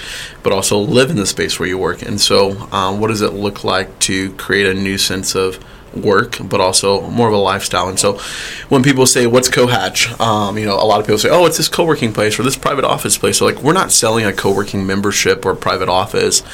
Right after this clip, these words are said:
Um, we're selling a lifestyle. Like, so you don't get access to, you know, just the Noblesville location by being a member. You get access to all of our locations. Um, we've got a beach house in Florida,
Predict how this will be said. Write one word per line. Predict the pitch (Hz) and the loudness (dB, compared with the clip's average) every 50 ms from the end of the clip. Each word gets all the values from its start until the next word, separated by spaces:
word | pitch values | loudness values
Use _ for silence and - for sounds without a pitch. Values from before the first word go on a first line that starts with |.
| - - - - - - | -12 -12 -12 -12 -10 -6
Um, | - 107 101 101 98 95 95 98 98 - - - - - - 120 127 | -4 -2 0 0 0 0 0 -2 -4 -6 -8 -14 -20 -18 -10 -2 0
we're | 120 117 | 2 2
selling | - - 113 110 110 107 101 101 101 98 - - - | 2 2 0 -2 -2 -2 -2 -2 -2 -4 -6 -8 -8
a | - | -4
lifestyle. | 98 98 101 98 101 98 - - - 92 92 90 87 90 | -2 0 2 2 2 0 0 -2 0 0 0 0 0 -2
Like, | 95 107 95 90 101 101 - - - - - - | -4 -6 -6 -4 -4 -6 -6 -10 -18 -20 -14 -8
so | - - 110 | -6 -2 -2
you | 107 107 120 | 0 2 4
don't | 131 131 123 | 4 4 4
get | 117 113 | 4 4
access | 110 104 107 - - - 98 95 - | 2 2 0 0 0 0 0 0 0
to, | - - 104 98 98 98 98 - - - - - - - | -2 0 -2 -2 -2 -2 -6 -10 -14 -14 -14 -14 -8 -2
you | 117 | 0
know, | 110 101 | 0 2
just | 104 104 123 117 110 - - | 2 4 4 4 4 2 0
the | - 107 | -2 -2
Noblesville | 98 101 101 101 107 110 107 107 98 92 | 0 0 0 0 0 0 0 2 0 0
location | 92 90 98 - 95 101 - - 101 | 0 -2 -4 -4 -6 -6 -4 -4 -4
by | 95 95 95 | -2 -2 -2
being | 92 92 98 95 95 95 | -2 -2 -2 -2 -2 -4
a | 92 | -6
member. | 92 95 98 98 101 95 95 92 | -6 -4 -4 -2 -2 -2 -2 -2
You | 92 95 95 | -2 -2 -2
get | 98 98 - - - | -2 -2 -2 -2 -4
access | 90 98 - - - 92 92 - - | -4 -2 -2 -2 -2 -2 -2 -2 -4
to | - 90 90 92 - | -4 -4 -2 -4 -4
all | - - 87 92 104 | -4 -2 0 2 2
of | 104 | 2
our | 98 95 98 | 2 2 2
locations. | 98 95 95 - 104 98 98 - - 95 95 95 98 - - - - - - - - - | 0 0 -2 -2 -2 -2 -2 -2 -2 -4 -4 -4 -6 -8 -10 -12 -14 -14 -14 -14 -10 -4
Um, | - 90 95 92 95 104 | -2 -2 0 0 0 0
we've | 104 113 | 0 2
got | 120 110 | 2 0
a | 107 | 0
beach | 101 113 113 113 - | 0 0 0 0 0
house | 104 95 98 - | 0 -2 -2 -2
in | - 98 92 | -2 -4 -4
Florida, | - - 107 104 98 95 92 87 | -4 0 0 2 2 2 0 -2